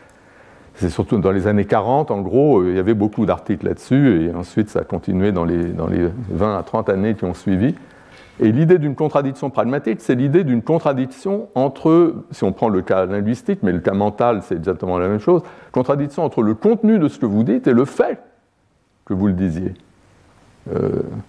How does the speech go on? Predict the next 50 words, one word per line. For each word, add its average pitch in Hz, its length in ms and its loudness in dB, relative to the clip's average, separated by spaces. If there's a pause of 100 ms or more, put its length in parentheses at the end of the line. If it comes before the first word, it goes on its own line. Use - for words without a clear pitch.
(300)
donc, 131 260 2
euh, 113 300 0
ce - 100 -12
que - 60 2
vous 165 180 2
dites 196 220 0
n'est 123 80 -2
pas 120 140 0
forcément 135 360 -4
contradictoire, 143 920 -2 (100)
au 113 80 -2
sens 135 320 -2
où 107 80 -4
ce, 117 160 -12
c'est - 220 -10
pas 113 160 0
une 110 100 -2
pro-, - 160 -12
c'est 113 140 -6
une 90 80 -4
proposition 107 420 0
qui 120 140 -2
pourrait 139 420 2
être 127 240 -2
vraie. 165 300 -4 (320)
C'est - 140 -2
pas 156 120 0
le 151 60 -2
problème. 175 360 2
Le 107 80 0
problème, 185 360 -2
c'est 120 180 -2
que 143 60 0
vous 131 240 2
pouvez 165 240 2
pas 160 140 2
le 147 140 2
dire 214 260 0
parce 131 160 -8
que 131 60 -2
le 120 140 4
fait 214 240 0
de 175 80 2
le 151 80 6
dire 185 220 2
le 143 120 4
contredit. 131 500 -2 (3500)
Euh, 101 220 2
on 104 80 -2
parlait 101 420 0